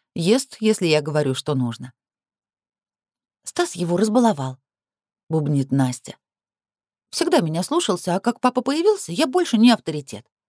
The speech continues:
«А раньше слушался?» «Все, иди», — говорит Настя сыну, теряя терпение.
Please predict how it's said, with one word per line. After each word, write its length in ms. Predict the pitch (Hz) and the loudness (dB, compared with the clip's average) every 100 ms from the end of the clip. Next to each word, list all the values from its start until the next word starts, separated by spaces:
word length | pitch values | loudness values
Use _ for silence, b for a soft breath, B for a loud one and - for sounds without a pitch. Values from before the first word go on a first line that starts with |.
| _ _ _ _ _ _ _ _ - | _ _ _ _ _ _ _ _ -2
«А 140 | 185 | 0
раньше 320 | 165 151 139 | 0 -2 -4
слушался?» 580 | 165 226 269 151 - 131 _ _ _ _ _ _ _ _ _ _ | 0 0 0 -6 -8 -18 _ _ _ _ _ _ _ _ _ _
«Все, 300 | - 233 135 - - | -2 0 0 -4 0
иди», — 400 | 339 190 160 - _ _ _ _ _ _ - | 2 2 -6 -8 _ _ _ _ _ _ -2
говорит 380 | 147 143 143 | 0 2 0
Настя 340 | 143 135 131 147 | 2 0 0 -4
сыну, 280 | - 233 190 | 4 4 4
теряя 320 | 156 151 143 | 0 0 -2
терпение. 600 | 151 131 113 101 - | -6 -8 -12 -12 -18